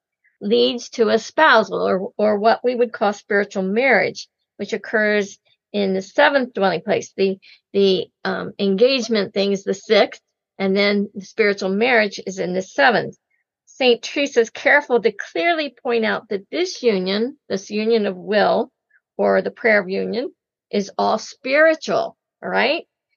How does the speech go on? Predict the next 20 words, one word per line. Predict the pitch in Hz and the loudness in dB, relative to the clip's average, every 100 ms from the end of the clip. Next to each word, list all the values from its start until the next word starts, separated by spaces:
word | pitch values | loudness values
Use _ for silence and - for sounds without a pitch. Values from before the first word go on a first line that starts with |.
| _ | _
And | - 220 | -6 -2
that | 208 | 0
there's | 214 226 220 | 2 0 0
never | 247 277 311 294 | -2 2 0 0
anything | 294 285 285 262 | -6 -6 -8 -4
that | 233 | 0
is | 226 208 | 2 2
not | 208 226 247 320 370 | -2 0 2 2 0
spiritual, | - - 226 185 160 143 135 - _ _ _ | -4 -8 -2 0 -2 -4 -8 -10 _ _ _
for | - 220 | -2 0
it | 208 | 0
is | 196 | 0
all | 233 277 | 2 2
a | 302 | 2
matter | 285 254 240 | 0 0 2
of | 226 214 | 2 0
love | 220 214 196 | 0 0 -2
united | 208 202 208 196 196 | -6 -4 -4 -4 -4
with | 185 | -4
love. | 185 - | -4 -6